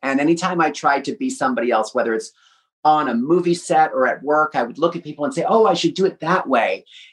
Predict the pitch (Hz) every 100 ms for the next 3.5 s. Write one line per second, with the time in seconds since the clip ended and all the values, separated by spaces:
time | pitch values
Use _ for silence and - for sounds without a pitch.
0 | _ - 151 147 139 139 151 151 147 147
1 | 147 143 151 170 160 - 151 143 143 -
2 | 151 147 147 - - - 131 127 120 127
3 | 123 113 117 110 104